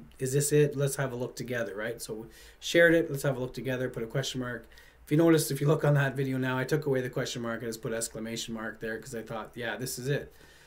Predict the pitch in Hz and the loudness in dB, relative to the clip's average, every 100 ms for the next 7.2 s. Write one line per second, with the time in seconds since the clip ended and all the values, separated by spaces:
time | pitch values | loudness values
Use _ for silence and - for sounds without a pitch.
0 | - - - _ 131 143 139 127 123 - | -20 -20 -20 _ -4 0 2 2 -2 -12
1 | _ _ - - _ - 175 - 170 180 | _ _ -20 -20 _ -2 0 4 4 8
2 | 185 180 165 147 - 196 190 160 156 151 | 6 6 2 2 0 2 4 4 4 2
3 | 139 151 170 170 151 139 135 135 - - | 2 4 4 4 4 6 4 2 -6 -10
4 | 147 139 139 - 147 147 139 131 127 135 | -4 -2 -2 -2 2 4 4 0 -2 -2
5 | 127 127 123 - 135 127 127 120 - 123 | -2 -2 -4 -4 -2 -2 -2 -6 -8 -8
6 | 117 123 - 113 - 302 339 - 117 92 | -8 -8 -8 -6 -2 0 0 -4 -4 -6
7 | 90 131 | -8 -12